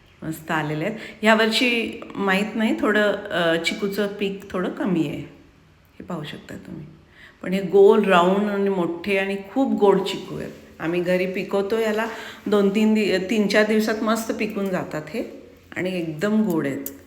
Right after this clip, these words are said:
शेवग्याचं झाड पण आहे. हम्म, ह्या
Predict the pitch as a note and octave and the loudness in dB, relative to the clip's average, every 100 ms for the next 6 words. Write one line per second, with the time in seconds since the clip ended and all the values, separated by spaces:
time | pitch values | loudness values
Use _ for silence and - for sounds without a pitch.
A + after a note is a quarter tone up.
0 | - _ _ _ - _ - - - - | -20 _ _ _ -20 _ -20 -20 -20 -20
1 | - _ _ - - - - - - _ | -20 _ _ -20 -20 -20 -20 -20 -20 _
2 | - - D#3 D#3 D#3 E3 E3 F3 F#3+ D#3 | -6 -4 -2 -2 -2 -4 -4 -6 -4 -4
3 | D3+ - E3+ D#3+ D#3 E3+ G3+ - - - | -6 -8 -6 -6 -6 -8 -10 -14 -20 -20
4 | _ _ - - - - - - - - | _ _ -20 -20 -20 -20 -20 -20 -20 -20
5 | _ _ - - D3+ - - D3 D3+ D3+ | _ _ -16 -10 -8 -8 -10 -8 -6 -6
6 | D3+ E3 F#3 | -8 -10 -12